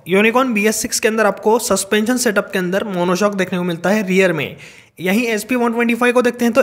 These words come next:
एसपी वन ट्वेंटी फ़ाइव में आपको मोनोशॉक नहीं मिलता, ट्विन स्विंग आर्म आते हैं, फ़ाइव टाइम एडजस्टेबल।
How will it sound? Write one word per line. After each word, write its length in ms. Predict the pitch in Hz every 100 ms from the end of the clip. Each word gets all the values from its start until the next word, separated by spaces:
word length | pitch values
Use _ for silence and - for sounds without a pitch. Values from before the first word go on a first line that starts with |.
| -
एसपी 280 | - - 262
वन 200 | 254 233
ट्वेंटी 240 | 240 240
फ़ाइव 200 | 233 240
में 100 | 233
आपको 240 | 214 214 240
मोनोशॉक 440 | 214 208 214 214
नहीं 160 | 208 208
मिलता, 280 | 190 208
ट्विन 280 | 208 214 226
स्विंग 280 | 214 214 202
आर्म 140 | 202
आते 200 | 202 196
हैं, 120 | 202 233
फ़ाइव 240 | 202 175 175
टाइम 160 | 196 196
एडजस्टेबल। 560 | 170 160 165 156 135